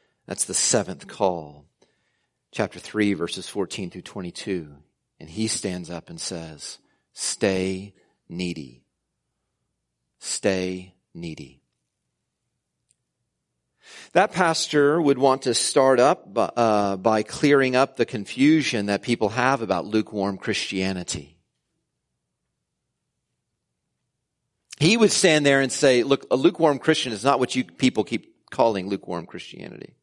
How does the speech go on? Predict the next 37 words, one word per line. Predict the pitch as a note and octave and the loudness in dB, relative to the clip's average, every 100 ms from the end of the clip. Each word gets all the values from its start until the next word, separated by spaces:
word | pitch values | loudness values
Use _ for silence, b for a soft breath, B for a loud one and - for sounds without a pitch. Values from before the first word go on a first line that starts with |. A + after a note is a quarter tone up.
| _ _ _ _ b b b - | _ _ _ _ b b b 2
A | |
lukewarm | D3 A#3+ - A3 F#3+ | 4 4 6 4 6
Christian | G3 - E3 C3 C3+ B B - | 2 4 0 0 -4 B B 4
isn't | A#3+ A#3 A3 F#3+ - | 6 6 4 2 2
like | E3 D3+ - | 2 4 2
the | C3+ - - | 0 0 2
alternative | D#3 - - G3 G3 C#3+ C#3 | 2 2 0 4 6 6 4
to | - C#3 | 2 4
a | B2+ | 4
Christian | - D#3 D#3+ C3+ | 2 2 2 2
who's | A#2+ | 4
on | A#2 A2+ | 2 0
fire. | - C3 A#2+ F#2 - G1+ _ _ _ | 2 4 4 0 -6 -14 _ _ _
This | C3+ - | -2 2
one's | D3 A2 | 0 4
lukewarm, | C#3 C3+ A2+ A2+ A2+ | 4 4 2 2 4
this | A2+ - | 0 0
one's | G#2+ | 0
on | G#2+ G#2 | 2 2
fire | G#2+ G2+ | 4 4
for | F#2+ G2+ | 2 -2
the | G2 | -2
Lord. | G2+ F2+ C#2 - B B B B | 0 0 -2 -12 B B B B
A, | G3 G#3 G#3+ G#3+ | 4 6 6 6
a | G#3+ | 6
lukewarm | C#4 C#4 C4+ A#3 | 4 6 4 4
Christian, | - A#3+ - - D#3 C#3 | 2 2 2 2 2 4
and | D#3 | 4
what | E3 F#3+ _ | 4 2 _
Christ | - G3 B3+ A#3 | 2 4 4 -2
is | F#3+ | 0
saying | A#3 A3 | 2 2
to | |
the | G3 | 0
church | G#3+ G3 | 0 2
in | G3 | 4
Laodicea, | F3+ D#3+ - D3 C#3 | 4 4 2 4 6